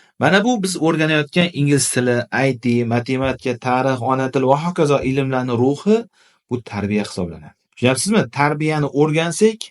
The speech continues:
endi bizni hayotimizda boshqacha bir, e, yo'nalish paydo bo'ladi. Bosh-, bir rangli, rangli bir holatda bo'ladi. Hayotimizda bir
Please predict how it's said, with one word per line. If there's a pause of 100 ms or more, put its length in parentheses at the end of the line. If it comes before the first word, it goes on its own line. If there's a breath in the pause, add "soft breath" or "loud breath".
(140)
endi
bizni
hayotimizda (100)
boshqacha
bir, (800)
e, (360)
yo'nalish (220)
paydo (120)
bo'ladi. (120)
Bosh-, (160)
bir (720)
rangli, (220)
rangli (100)
bir (360)
holatda
bo'ladi. (520 soft breath)
Hayotimizda
bir